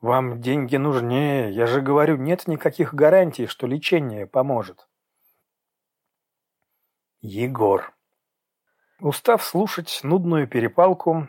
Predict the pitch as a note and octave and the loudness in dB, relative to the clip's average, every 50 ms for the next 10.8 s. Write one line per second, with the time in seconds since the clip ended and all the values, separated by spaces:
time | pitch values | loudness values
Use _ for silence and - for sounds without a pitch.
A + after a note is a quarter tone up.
0 | _ - C#3+ B2 C3 C#3 D3 - - G3+ F3+ F3 D#3+ - - D3 A#2+ - - C#3+ | _ -10 -6 -4 -4 -2 0 0 -2 0 0 -2 -4 -4 -6 -6 -6 0 2 2
1 | D#3 D#3 - - C3 B2 A2+ G2 G#2+ A2 A2 A2 A2 - - A#2 - - - A#2 | 2 2 2 2 0 0 0 0 -2 2 2 2 2 0 -4 -10 -8 -6 -6 -8
2 | - - _ - - G2 F#2+ F#2 F2+ - _ _ _ _ _ - C#3 C#3+ C#3 - | -8 -10 _ -12 -10 -10 -10 -10 -12 -16 _ _ _ _ _ -4 -4 -4 -4 -8
3 | _ _ - C#3 C3 C3+ C#3 D3 D3 C#3+ C3 B2+ B2 B2 A#2 A2+ A2 G#2+ G#2+ G2+ | _ _ -10 -8 -4 -2 0 0 0 2 2 2 2 2 2 2 2 2 0 2
4 | - - G#2+ A2+ A2 A2+ A2+ A2 B2 B2 A2+ A2+ G#2 G#2+ B2 D#3 D3 C3+ A#2+ - | 2 2 2 4 4 2 2 2 0 0 0 -2 -2 2 2 4 4 2 0 -4
5 | - - G2+ F#2+ - _ _ _ _ _ _ _ - C3+ D3 D3 D3 D#3 D3+ D3 | -8 -12 -14 -16 -18 _ _ _ _ _ _ _ 0 0 2 2 2 0 0 0
6 | C#3 C#3+ E3+ D#3+ - - D3+ D3 C#3 - - C3 C3+ C3+ C3 B2 G#2+ A2+ A2+ G#2 | 0 0 -2 -2 -2 -2 -2 -2 -2 -2 -2 -2 0 0 0 0 -2 -6 -8 -10
7 | F#2 - - - _ _ _ _ _ _ _ _ _ _ _ - B2 C3+ E3+ F#3 | -10 -12 -16 -20 _ _ _ _ _ _ _ _ _ _ _ -4 2 4 6 8
8 | F#3 F3+ E3+ D#3+ - D#3+ D3 - D3+ C3+ - - - D3+ C#3 C#3 C#3+ C#3+ C#3 B2 | 8 8 6 4 2 -2 0 2 0 0 0 0 0 2 2 4 2 2 2 2
9 | G#2 G2+ G2+ G2+ G2 G2 G2 A2 A#2 B2 C#3+ D3 - - - - A#2+ A2+ A2+ B2 | 0 -2 -6 -8 -8 -8 -6 -2 0 2 0 0 -2 -6 -10 -6 -2 2 2 2
10 | - - B2+ A#2 - - A2+ A2+ A2 G#2+ - - - A#2 G#2 - | 2 2 0 -2 0 0 2 2 2 2 0 -4 -8 -8 -12 -14